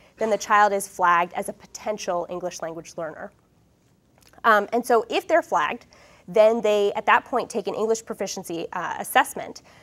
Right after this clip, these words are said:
Um, this assessment measures oral proficiency in kindergarten and first grade, and then once students go into grade two, um, they're also assessed in terms of,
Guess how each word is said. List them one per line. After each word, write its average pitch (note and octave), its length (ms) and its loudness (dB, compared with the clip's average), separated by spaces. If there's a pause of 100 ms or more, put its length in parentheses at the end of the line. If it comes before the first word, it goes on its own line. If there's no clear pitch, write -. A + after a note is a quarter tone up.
(160)
Um, G#3+ 260 2
this A#3+ 180 -2
assessment A3+ 400 0
measures F#3 360 -4
oral A3 260 2
proficiency D#4+ 600 -6
in G#3+ 100 -2
kindergarten G#3+ 500 -2
and F#3 120 -6
first G3+ 280 -6
grade, C#4 340 -4 (340)
and A3 160 -2
then G3 240 2
once G3+ 220 0
students G#3+ 380 -4
go G#3 180 2
into G3+ 460 -4
grade F#3 480 -4
two, G#3 540 -6 (340)
um, F#3 500 -2 (240)
they're G3+ 160 6
also G3+ 260 4
assessed F#3 420 0
in F3 100 -8
terms F3+ 380 -8
of, E3+ 380 -6